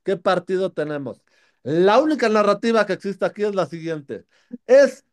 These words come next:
o no es Pittsburgh el equipo que tiene el número de Lamar Jackson,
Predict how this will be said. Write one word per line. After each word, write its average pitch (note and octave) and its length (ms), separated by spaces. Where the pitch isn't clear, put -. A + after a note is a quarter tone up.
o G3+ 200
no B3 240
es A#3 280
Pittsburgh A3+ 560
el D#3+ 220
equipo G#3 580
que D#3+ 140
tiene F#3+ 320
el G3 180
número G#3 440
de F#3 100
Lamar F3 360
Jackson, D#3+ 460